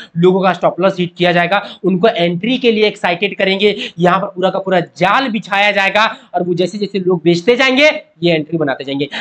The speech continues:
Last में क्या करेंगे, ये support बना करके इसको break करेगा, इसको देख करके सारे लोग market में sale करना शुरू करेंगे, ये बाय करना शुरू करेंगे, बाय करना शुरू करेंगे। मतलब simple सी बात है कि अपना पूरा का पूरा order एक जोन पकड़ते हैं, एक area पकड़ते हैं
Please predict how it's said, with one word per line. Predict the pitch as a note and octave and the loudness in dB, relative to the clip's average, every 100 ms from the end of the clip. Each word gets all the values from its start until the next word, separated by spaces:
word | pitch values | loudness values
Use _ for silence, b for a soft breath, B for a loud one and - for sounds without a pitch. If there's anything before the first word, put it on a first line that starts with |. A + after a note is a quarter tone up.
| B | B
Last | E3 G#3+ A#3+ | 0 2 0
में | B3 | -2
क्या | A3 A#3+ | 0 0
करेंगे, | A#3+ B3+ | 0 0
ये | C4+ G#3 | 0 0
support | G#3 F#3+ F3 G#3+ | -2 -4 0 0
बना | G3+ G3 | 2 0
करके | G3 G3 | -2 -4
इसको | F#3+ G3+ | -6 -8
break | F3 G3 G3+ | -2 -2 0
करेगा, | G#3+ A3 | 0 0
इसको | G#3 - G#3 | -2 -4 -4
देख | F#3 G3 | -2 -2
करके | G3+ | -4
सारे | G3 F#3+ G3 | -4 -4 -2
लोग | G#3 G3 | -2 -2
market | F#3 E3+ G3+ G3+ | -4 -6 -6 -4
में | G#3 B B | -4 B B
sale | - A3 | 0 2
करना | G#3+ G#3+ G#3+ | 2 0 0
शुरू | G#3 G3+ | -2 -2
करेंगे, | G3+ G#3 A3+ | 0 0 0
ये | G3+ | 0
बाय | F3+ F3 | 0 0
करना | F3+ F3+ | 0 -4
शुरू | F3+ F3 | -4 -4
करेंगे, | E3+ F3+ F#3 | -2 -2 0
बाय | D#3+ | 0
करना | D#3 D#3 | 0 -2
शुरू | D#3 C#3+ | -4 -6
करेंगे। | C#3 C3+ C3 B B | -6 -6 -8 B B
मतलब | G#3 G#3+ C4 | -2 0 -2
simple | - F#3+ F#3+ | -2 -6 -6
सी | E3+ E3+ | -6 0
बात | D3 D3+ | 0 2
है | G#3 | 0
कि | A#3 - - F#3+ G3+ | -2 -8 -6 0 0
अपना | G3+ G3+ | 0 -4
पूरा | F#3+ G3+ | 0 0
का | G3+ | 0
पूरा | G3 F#3 F3+ | -2 -2 -2
order | E3 D3 D3 G3 B3 B3+ A3+ - | 0 0 2 2 0 -6 -12 0
एक | G3+ A#3 F#3 - | 0 0 -6 -2
जोन | F#3+ B3+ C#4+ | 2 4 4
पकड़ते | B3+ E3+ - - | 0 -4 -6 -10
हैं, | - _ _ G3+ | -14 _ _ -2
एक | G3+ | -2
area | G#3 G3+ G3 A#3 | 2 4 4 2
पकड़ते | - E3 - D#3+ | 0 -4 -6 -8
हैं | C3 | -14